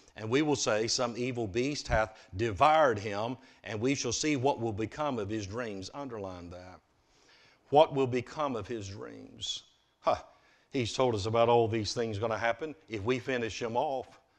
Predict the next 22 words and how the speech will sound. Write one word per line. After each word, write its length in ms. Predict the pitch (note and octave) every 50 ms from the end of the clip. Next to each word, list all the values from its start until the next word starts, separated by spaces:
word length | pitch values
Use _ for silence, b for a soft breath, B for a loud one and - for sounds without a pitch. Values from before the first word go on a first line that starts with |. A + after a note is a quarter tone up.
| b b b b b b b b b
these 220 | F#2 A2+ A2+ G#2+
dreams 420 | F#2 G2+ A#2+ B2 A#2+ A#2 A2 G2+
aren't 280 | G2+ A2 A2+ A2+ G#2 E2+
gonna 160 | A2+ A2+ G#2+
come 240 | G2+ - B2 A2+ G2+
to 60 | G2
pass, 380 | F#2 F2 A#2+ A#2+ B2+ B2+ - -
and 100 | G#2 G2+
we're 60 | G#2
definitely 440 | G2+ A2+ C3+ D3 C3 A#2 A2 G#2 G#2
not 260 | G#2+ A2 A2+ G#2 G#2+
gonna 240 | A2 A2 G#2 F#2 F2 b b b b b
kneel 360 | F2 F#2+ A2 B2 C3+ C3 A#2+ A2+
before 480 | G2 A2 G2+ - C3 C3+ C#3+ C3+ A2
him 460 | F2+ F#2 G2+ F2+ E2 E2+ G2+ A#2 C3 - b b b b b b
and 200 | b G2+ A2 G2+
show 220 | - - C3+ B2 A2+
reverence 640 | G#2 F#2+ A2 C3 C#3 C3 G#2+ A2 G#2 G#2 G2+ -
and 160 | A2 G2 F2+
respect 500 | F2 E2+ E2+ - - C3 C#3 C3+ A#2 -
one 280 | F#2 F2 F2+ F#2 F#2 E2
day. 360 | D#2+ F2 E2+ E2+ F#2 G#2 G2+